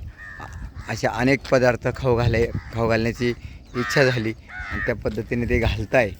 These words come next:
आज आपण बघताय या ठिकाणी इतके कावळे येत आहे, इतके कावळे येत आहे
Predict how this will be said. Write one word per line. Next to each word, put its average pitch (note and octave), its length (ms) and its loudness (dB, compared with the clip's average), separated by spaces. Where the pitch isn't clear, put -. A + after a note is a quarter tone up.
आज G#2 140 -4
आपण A2+ 320 0
बघताय B2 340 2
या A#2 80 4
ठिकाणी A#2 540 0
इतके A2+ 340 0
कावळे A#2+ 340 4
येत A#2 160 -2
आहे, A#2 120 0
इतके - 240 -6
कावळे A#2 400 2
येत A2 160 0
आहे A2+ 160 2